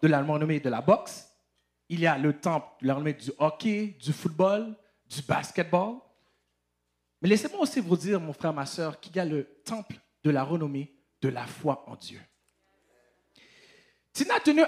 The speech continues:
a quitté en faisant partie de la temple de la renommée des artistes, certes. Mais vous et moi, lorsque le compte à rebours de notre vie sera à zéro,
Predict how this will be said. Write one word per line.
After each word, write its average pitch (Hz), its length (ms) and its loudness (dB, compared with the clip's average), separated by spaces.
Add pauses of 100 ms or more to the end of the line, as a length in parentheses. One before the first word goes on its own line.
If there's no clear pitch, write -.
a 208 100 0
quitté 220 840 0 (480)
en 185 160 2
faisant 196 300 2
partie 220 560 0
de 175 80 6
la 151 140 2
temple 202 300 -2
de 147 40 2
la 147 100 6
renommée 165 600 0 (440)
des 156 160 0
artistes, - 560 -8
certes. - 460 -8 (1080)
Mais 190 140 6
vous 247 240 0
et 160 100 0
moi, 135 480 -6 (1120)
lorsque 269 440 2
le 190 140 4
compte 220 360 -2
à 160 100 0
rebours 165 440 4
de 156 80 -4
notre 156 220 0
vie 170 140 2
sera 139 300 -2
à 127 60 -2
zéro, 117 360 -8